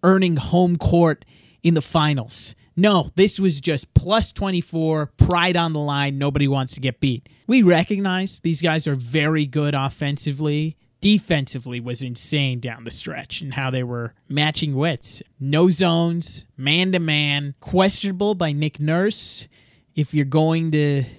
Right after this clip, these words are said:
Monday morning quarterback this one, why was Rudy not in the fourth quarter?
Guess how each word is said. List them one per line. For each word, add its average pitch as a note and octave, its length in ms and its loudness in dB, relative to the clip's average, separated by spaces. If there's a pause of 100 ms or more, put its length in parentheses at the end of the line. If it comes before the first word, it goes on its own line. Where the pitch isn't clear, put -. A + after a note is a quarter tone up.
(140)
Monday D#3 320 2
morning D3+ 320 0
quarterback F#3 600 -2
this G3 220 -2
one, G3+ 320 -2 (340)
why C#3+ 240 0
was D#3 220 0
Rudy G3+ 340 4
not D#3+ 220 0
in C#3 120 -2
the C3 60 -6
fourth D3+ 320 -6
quarter? C4+ 480 6